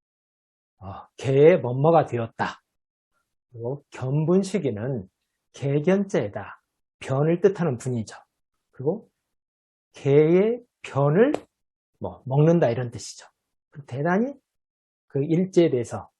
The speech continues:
아주 불쾌하게 반응을 하는 것이죠. 또 전농병하는 일본식 발음으로 읽으면은 덴노헤이카, 즉 우리나라 농민이 진 이름인데, 즉 우리나라 조선의 농민이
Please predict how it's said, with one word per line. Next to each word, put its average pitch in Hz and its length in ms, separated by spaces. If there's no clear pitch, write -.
아주 139 240
불쾌하게 180 600
반응을 123 380
하는 151 200
것이죠. - 340
또 160 400
전농병하는 151 1400
일본식 185 580
발음으로 139 460
읽으면은 120 680
덴노헤이카, 151 960
즉 - 200
우리나라 165 320
농민이 185 760
진 151 460
이름인데, 123 600
즉 185 140
우리나라 190 280
조선의 175 380
농민이 156 600